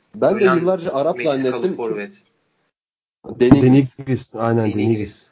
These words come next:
Speaker 2: Onun hala Kadıköy'de attığı golden sonra kafasına geçirdiği maske.
Speaker 3: Ben şeyi unuş-, unutmam. Vitek abi. Ankara Gücü'ne şov yapmıştı ya.
Speaker 2: Gerçekten
Speaker 1: Hı.
Speaker 2: yapmıştı.
Speaker 3: Sestak vardı.
Speaker 1: Aynen. Vitek Trabzon'a, Sestak Bursaspor'a geçti sonra.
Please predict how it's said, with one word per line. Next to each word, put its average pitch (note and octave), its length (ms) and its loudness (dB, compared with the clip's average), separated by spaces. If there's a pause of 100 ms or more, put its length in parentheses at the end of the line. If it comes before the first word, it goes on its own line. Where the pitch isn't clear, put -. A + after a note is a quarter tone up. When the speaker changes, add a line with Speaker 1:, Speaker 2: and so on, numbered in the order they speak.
(160)
Speaker 2:
Onun B2 320 -10
hala C3 300 -6
Kadıköy'de B2 520 -10
attığı A#2 280 -14
golden A#2 340 -10
sonra A2+ 260 -14 (600)
kafasına A2+ 460 -14
geçirdiği A2 420 -10
maske. G#2+ 480 -10 (500)
Speaker 3:
Ben B2+ 160 2
şeyi C3 280 4
unuş-, B2+ 220 4 (120)
unutmam. A#2 500 -2 (380)
Vitek A2+ 280 -6
abi. F2+ 220 -8 (140)
Ankara G#2 400 -2
Gücü'ne G#2 280 -2
şov G#2+ 200 -6
yapmıştı G2 420 -10
ya. F#2+ 100 -8 (720)
Speaker 2:
Gerçekten A2+ 480 -4
Speaker 1:
Hı. A2+ 60 -6
Speaker 2:
yapmıştı. G#2 420 -12 (520)
Speaker 3:
Sestak A2+ 580 -6
vardı. F#2+ 300 -6 (1160)
Speaker 1:
Aynen. G2+ 360 -4 (420)
Vitek C3+ 320 -2
Trabzon'a, C#3 560 -2
Sestak C3 500 -2
Bursaspor'a B2+ 440 -2
geçti G#2 260 0
sonra. G2+ 340 -2